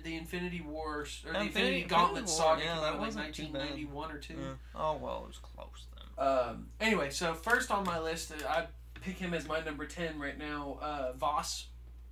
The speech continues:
Speaker 1: from Far Cry three.
Speaker 2: That's a good one.
Speaker 1: He helped kick off the decade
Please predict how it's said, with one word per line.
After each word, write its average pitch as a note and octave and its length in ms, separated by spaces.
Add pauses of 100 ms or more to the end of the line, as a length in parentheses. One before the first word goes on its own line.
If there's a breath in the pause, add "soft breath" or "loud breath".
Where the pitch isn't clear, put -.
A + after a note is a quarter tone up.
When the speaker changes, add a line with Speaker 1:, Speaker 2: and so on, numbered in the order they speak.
(520)
Speaker 1:
from C#3 380
Far D3 200
Cry D3+ 180
three. C#3 340 (840)
Speaker 2:
That's D3 220
a D3 40
good D3 280
one. C#3 180 (140)
Speaker 1:
He F#3 340
helped F#3 440
kick A3 360
off F3 320
the D#3 100
decade C#3+ 840